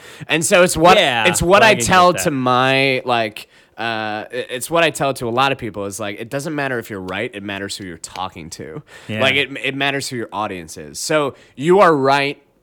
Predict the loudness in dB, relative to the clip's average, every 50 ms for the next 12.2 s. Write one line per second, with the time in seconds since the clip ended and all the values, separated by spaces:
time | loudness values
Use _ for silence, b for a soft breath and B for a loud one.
0 | _ _ -12 -8 -6 -4 -4 -4 -4 -6 -8 -8 -10 -8 -8 -6 -6 -6 -8 -8
1 | -10 -12 -12 -10 -8 -8 -8 -8 -6 -8 -8 -8 -8 -4 -4 -4 -2 -2 -2 -2
2 | -2 -2 -4 -4 -6 -10 -16 b b b b b -20 -20 _ -20 -20 -20 -20 _
3 | -18 -14 -6 -4 -2 -2 0 0 0 0 0 0 -4 -4 -2 -4 -2 -2 -4 -6
4 | -8 -8 -8 -6 -2 -2 -2 -2 -2 -4 -4 -4 -4 -4 -6 -6 -6 -6 -8 -8
5 | -8 -6 -6 -4 -6 -6 -8 -12 _ _ _ _ -12 -8 -8 -8 -8 -8 -10 -10
6 | -8 -8 -6 -4 -4 -2 -2 -2 -4 -6 -8 -10 b b b b b b -8 -8
7 | -6 -4 -4 -4 -4 -2 -2 -2 -2 -2 -4 -6 -8 -6 -6 -6 -4 -4 -4 -4
8 | -4 -6 -8 -10 -10 -10 -12 -10 -10 -10 -10 -10 -12 -12 -12 -14 -16 -16 -18 -20
9 | _ -10 -8 -6 -6 -6 -6 -8 -10 -10 -12 -14 -16 -16 _ -4 -2 0 0 2
10 | 2 0 0 -2 -4 -6 -8 b b b b b b b b b b b b b
11 | -10 -10 -10 -10 -12 -10 -6 -6 -6 -6 -4 -6 -6 -6 -6 -6 -8 -8 -8 -8
12 | -8 -8 -8 -8